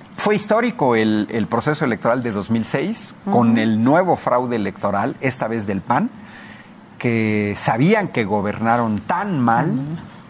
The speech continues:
Speaker 1: que se vieron forzados a hacer este fraude electoral,
Speaker 2: Ujú.
Speaker 1: avalado por el pri.
Speaker 2: Sí.
Speaker 1: El, el, el nacimiento del prian, que viene del ochenta y ocho, con el aval del pan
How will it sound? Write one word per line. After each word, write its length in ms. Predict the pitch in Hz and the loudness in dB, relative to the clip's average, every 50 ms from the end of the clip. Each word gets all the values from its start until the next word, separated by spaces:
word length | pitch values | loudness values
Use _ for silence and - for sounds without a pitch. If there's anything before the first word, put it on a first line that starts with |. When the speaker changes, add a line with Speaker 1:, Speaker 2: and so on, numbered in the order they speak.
| - - | -14 -6
Speaker 1:
que 140 | - 139 127 | -2 -2 -2
se 160 | - - 127 | 0 0 2
vieron 320 | 107 117 127 123 135 127 113 | 4 4 4 4 2 0 0
forzados 680 | - - 107 104 101 - - 113 113 110 113 - - | 2 0 0 2 2 0 0 0 0 0 -4 -4 -4
a 60 | 110 | -6
hacer 360 | 101 - - 120 113 113 107 | -6 -4 -4 -2 -2 -2 -2
este 360 | 107 104 98 92 - - 107 101 | -4 -6 -8 -8 -10 -10 -8 -4
fraude 320 | - 117 110 110 107 107 | -2 -2 -2 0 0 0
electoral, 480 | 107 107 101 - - 170 170 185 254 294 | 0 -2 -2 -2 0 2 2 2 2 2
Speaker 2:
Ujú. 120 | 190 190 - | 0 2 2
Speaker 1:
avalado 340 | - - - 202 233 247 240 | 2 4 4 2 4 2 2
por 160 | - - - | 2 2 0
el 80 | - | 0
pri. 260 | 185 - 233 226 214 - - - - - - - - | -2 -2 0 0 0 -2 -4 -10 -18 -18 -18 -14 -8
Speaker 2:
Sí. 180 | - 233 240 220 - | -6 -6 -4 0 0
Speaker 1:
El, 200 | 165 147 147 - | 2 2 2 0
el, 240 | - 156 143 143 143 - | 0 2 2 2 0 0
el 220 | 151 143 131 135 | 0 2 2 2
nacimiento 720 | 143 139 - - - 165 165 180 196 208 202 - 196 170 | 2 0 -2 -2 -2 -2 0 0 0 0 0 0 0 0
del 180 | 143 135 131 123 | 2 2 0 -2
prian, 480 | - - - 156 160 160 160 160 165 160 | -2 -2 -2 0 2 2 2 0 -2 -6
que 260 | - - 113 107 104 101 | -6 -4 -2 0 2 2
viene 340 | 120 135 131 139 135 123 | 2 2 2 2 0 0
del 260 | 104 98 101 95 98 95 | 0 0 -2 -2 -2 -2
ochenta 440 | 98 - - - 110 104 - 104 | -4 -4 -2 -2 -2 0 0 2
y 100 | 113 127 | 2 4
ocho, 380 | 156 170 160 - - 123 107 - | 2 2 0 -2 -4 -4 -4 -2
con 200 | - 110 107 110 | -2 0 0 0
el 120 | 110 110 107 | 2 2 2
aval 460 | 104 101 117 120 127 135 131 131 - - - - - | 2 4 4 4 4 4 2 -4 -6 -10 -16 -12 -8
del 280 | 107 107 104 101 101 | -4 -2 0 0 -2
pan 400 | - - 131 127 127 123 117 107 | -2 -2 -4 -2 -2 -4 -4 -6